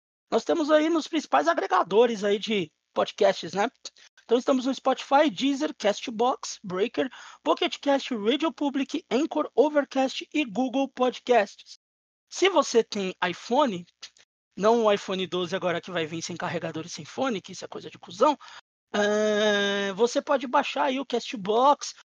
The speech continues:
ou você pode ir no próprio navegador, digitar ali Google Podcasts, porque infelizmente a gente não consegue entrar no iTunes. Então, foda-se iPhone, foda-se Apple, essa porra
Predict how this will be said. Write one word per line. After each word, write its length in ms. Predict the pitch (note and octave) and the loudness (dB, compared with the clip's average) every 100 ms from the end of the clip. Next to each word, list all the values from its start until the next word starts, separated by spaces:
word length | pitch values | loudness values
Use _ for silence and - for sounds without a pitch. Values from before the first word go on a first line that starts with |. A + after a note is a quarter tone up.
| - | -6
ou 120 | - | -2
você 240 | A3 A#3+ B3 | 0 0 0
pode 220 | B3 A#3+ | -2 -4
ir 20 | |
no 100 | A#3+ | -4
próprio 260 | A#3+ A#3+ A#3+ | -4 -6 -2
navegador, 540 | A#3+ A#3 A3+ G#3+ A#3+ | -2 0 0 4 2
digitar 380 | F3+ F#3 A3+ A3+ | 0 -12 -2 0
ali 120 | G#3 | 0
Google 300 | F#3+ G3+ G#3 | -2 2 2
Podcasts, 680 | - G#3+ - A#3 C4 - C4+ - - - | 2 -2 2 2 2 -2 -10 -12 -20 -6
porque 260 | G4 F#4+ | -4 -2
infelizmente 800 | F#4 - F4 D#4+ C#4 C#4+ D4 - | -2 -2 -4 -2 0 0 -2 -4
a 60 | D4+ | -4
gente 260 | C#4+ C4 | -4 -4
não 140 | C#4 C#4 | -6 -4
consegue 380 | C#4 - B3+ | -6 -6 -6
entrar 260 | B3 B3 B3 | -8 -2 -2
no 100 | B3+ | -2
iTunes. 400 | C4+ - F#3+ F#3+ | -6 -6 -8 -6
Então, 300 | C4 D#4 A#4+ A#4+ A#4+ | -10 -8 -8 -8 -10
foda-se 840 | - - - - - - G3 - F3 | -14 -20 -20 -12 -4 -2 -2 -4 -12
iPhone, 400 | - D#3+ E3 E3 | -10 -8 -8 -8
foda-se 420 | - - E3+ - | -12 -12 -12 -12
Apple, 300 | - - - | -12 -14 -18
essa 200 | - - | -16 -16
porra 240 | - - | -16 -16